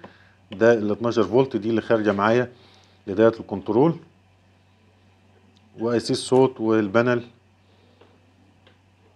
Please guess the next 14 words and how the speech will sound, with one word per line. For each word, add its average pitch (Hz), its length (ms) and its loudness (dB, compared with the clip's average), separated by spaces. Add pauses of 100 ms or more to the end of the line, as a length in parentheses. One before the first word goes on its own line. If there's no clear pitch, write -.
(540)
وبقية 110 320 0
الدوائر 110 260 2
الموجودة 107 340 0
معايا، 135 380 2 (380)
والشوكة 123 560 0
ديود 123 140 -4
التاني 120 240 -2
ده - 80 6
خاص - 240 -6
بدايرة 110 340 2
الإضاءة 107 240 2
فقط 117 300 0
لا 107 80 4
غير. 156 280 2